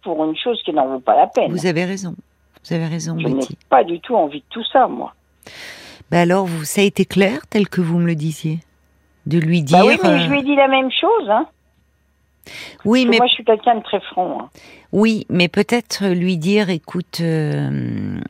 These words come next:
Speaker 2: Je, je préfère te dire plutôt que de laisser, parce que là, depuis deux mois, c'est que, dire, je ne suis pas prête, ça peut laisser supposer qu'un jour vous le serez. » Lui, il
Speaker 1: Oui,
Speaker 2: espère
Speaker 1: c'est
Speaker 2: ça.
Speaker 1: ce que, c'est ce que ma sœur m'a dit.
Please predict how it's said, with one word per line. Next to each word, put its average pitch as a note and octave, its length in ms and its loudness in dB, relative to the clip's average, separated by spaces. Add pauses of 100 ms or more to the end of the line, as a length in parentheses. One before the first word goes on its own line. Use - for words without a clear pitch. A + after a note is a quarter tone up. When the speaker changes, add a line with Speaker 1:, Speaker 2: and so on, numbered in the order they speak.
(240)
Speaker 2:
Je, D#3 400 0
je C#3 160 -4
préfère - 520 -4
te - 120 0
dire F#3 320 2
plutôt - 280 2
que - 140 -2
de E3 100 -2
laisser, F3+ 300 0
parce E3+ 160 0
que - 80 2
là, F#3 180 4
depuis F#3+ 360 0
deux F3+ 160 4
mois, F#3 440 2
c'est F#3 200 -4
que, - 240 -6
dire, E3+ 320 2
je A3 200 0
ne A3 120 0
suis G#3 280 -4
pas F#3+ 200 -2
prête, - 600 -4 (400)
ça G#3+ 180 0
peut B3+ 200 0
laisser A#3 400 -2
supposer G#3+ 640 0
qu'un G3+ 260 0
jour A3+ 280 0
vous G3 140 0
le F#3+ 100 2
serez. » F3+ 460 -4 (420)
Lui, G#3+ 240 2
il G#3 60 0
Speaker 1:
Oui, G3+ 60 2
Speaker 2:
espère F#3+ 280 2
Speaker 1:
c'est C4 140 2
Speaker 2:
ça. G3+ 120 2
Speaker 1:
ce F3+ 60 4
que, E3 60 2 (320)
c'est A3 120 4
ce - 60 -12
que B3 100 2
ma G#3+ 300 2
sœur B3 160 2
m'a G#3 120 2
dit. D#3+ 300 -8